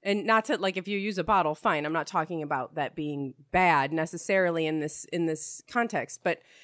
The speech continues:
it's like when you, but when you feed a baby from a bottle, there is a time where you need to stop.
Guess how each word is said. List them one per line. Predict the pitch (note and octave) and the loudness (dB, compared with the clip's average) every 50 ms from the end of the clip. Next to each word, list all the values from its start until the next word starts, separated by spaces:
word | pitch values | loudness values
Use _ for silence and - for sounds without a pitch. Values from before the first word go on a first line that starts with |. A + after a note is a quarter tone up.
| - - _ | -20 -12 _
it's | - G#3+ - | -6 -2 2
like | B3+ A#3 A3 - | 2 2 2 2
when | A#3 B3 | 0 0
you, | B3 C4 C#4+ D#4 C#4+ - | 2 2 2 0 0 2
but | B3+ A#3 - | 2 2 4
when | G#3+ A#3+ A#3+ B3 | 4 2 2 2
you | A#3+ B3 C4 D4 C#4 | 2 2 0 0 -2
feed | - - - B3+ B3+ C4+ C4+ | -4 -4 -4 -2 0 2 0
a | C4 | 0
baby | G#3+ A#3+ G#3 G#3 G3+ G3+ | 2 2 0 0 0 -2
from | G3 - G3+ F3+ | -4 -2 0 0
a | E3+ E3+ | 0 2
bottle, | - B3 B3+ C4+ B3+ G3+ E3+ D3+ D#3+ | 4 6 6 6 6 6 4 2 2
there | E3 F#3 G3+ G3+ G#3+ G#3+ | 2 2 2 4 4 4
is | G#3+ G3+ G#3 | 2 2 0
a | G3+ | -4
time | G3 - - C#4 D#4 E4 C#4+ | -6 -4 0 2 4 4 4
where | B3 A3 | 4 4
you | G#3+ G3+ | 4 2
need | G3 F#3+ F3+ E3+ | 2 2 0 -2
to | - E3+ | -4 -6
stop. | - - - - - - F#3+ E3 C3 G#2 - - - | -6 -6 -8 -8 -4 0 2 2 2 0 -2 -6 -12